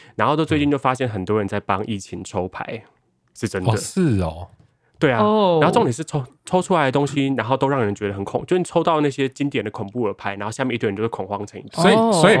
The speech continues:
Speaker 2: 不是说每一个人都很有，可以说是职业道德吗？就是，就是他们明知道这样会造成恐慌。
Speaker 1: 可是我觉得那个就是大家想要用这样的工具，然后想说，那接下来到底会怎么样？就重点不是知道，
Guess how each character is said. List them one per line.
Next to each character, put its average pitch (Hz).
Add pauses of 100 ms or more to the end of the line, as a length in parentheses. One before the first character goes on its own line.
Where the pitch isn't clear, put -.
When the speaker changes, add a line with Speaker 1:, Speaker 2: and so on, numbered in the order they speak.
Speaker 2:
不 151
是 196
说 156
每 113
一 -
个 117
人 98
都 113
很 101
有， 90 (760)
可 -
以 139
说 139
是 139
职 107
业 113
道 104
德 82
吗？ 80
就 -
是， 104 (460)
就 170
是 185
他 196
们 151
明 123
知 127
道 131
这 123
样 113
会 113
造 104
成 87
恐 87
慌。 82 (1300)
Speaker 1:
可 -
是 214
我 165
觉 104
得 104
那 131
个 123
就 117
是 113
大 110
家 104
想 92
要 101
用 110
这 98
样 101
的 -
工 95
具， 95
然 98
后 110
想 90
说， 104
那 120
接 113
下 110
来 101
到 107
底 95
会 98
怎 -
么 -
样？ 98
就 -
重 147
点 110
不 101
是 123
知 123
道， 110